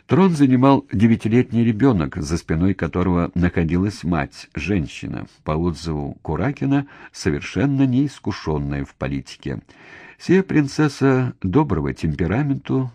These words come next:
добродетельного, токмо не была неприлежна и неискусная в делах, и ума легкого. Наталья Кирилловна, не располагавшая опытными советниками и пребывавшая в растерянности, удовлетворила все требования стрельцов.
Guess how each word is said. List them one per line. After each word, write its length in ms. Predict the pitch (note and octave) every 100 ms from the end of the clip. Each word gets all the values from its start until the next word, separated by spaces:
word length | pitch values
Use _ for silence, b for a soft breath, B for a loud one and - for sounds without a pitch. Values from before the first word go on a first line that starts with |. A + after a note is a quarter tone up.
| -
добродетельного, 1080 | C3+ G2 E2 C#3 C#3 C#3+ B2 A#2+ A#2+ A#2+ A2 -
токмо 320 | B2 - G#2
не 120 | G#2+
была 420 | F#2+ G2+ A2 G#2+ -
неприлежна 800 | G#2 G2+ G2 A2+ C#3+ A#2 -
и 160 | C2 D#2
неискусная 760 | E2+ G2+ - - D#3 - D#2+
в 60 | D#2
делах, 380 | D2 D#2 C#2+ C#2 B B B
и 100 | -
ума 320 | F#3+ C3 F2
легкого. 720 | F2 E2+ D#2 - - E2+ D#2+ - B B B B B B B B
Наталья 420 | G#2 D3 F3 D#3
Кирилловна, 680 | C#3+ C#3+ C#3+ C#3+ C3 C3 B2+
не 140 | G2 A2
располагавшая 840 | A2+ - A2+ A2 G#2+ G2+ - F#2 -
опытными 520 | G2+ - F#2 F2 F2+
советниками 800 | F2 F#2+ F2+ F#2+ F2+ D#2+ - E2
и 200 | E2+ -
пребывавшая 800 | E2+ E2+ D#2+ E2 F2 - - D#2+
в 20 |
растерянности, 960 | D#2+ E2+ - D#3 C#3 C2+ - - - - B B B B
удовлетворила 760 | D#3+ D#3+ C3+ - A2+ G#2+ G2+ F#2+
все 180 | -
требования 560 | F#2 F2 F2 D#2+ D#2+ D#2+
стрельцов. 720 | - - E2 D#2 - - C#2+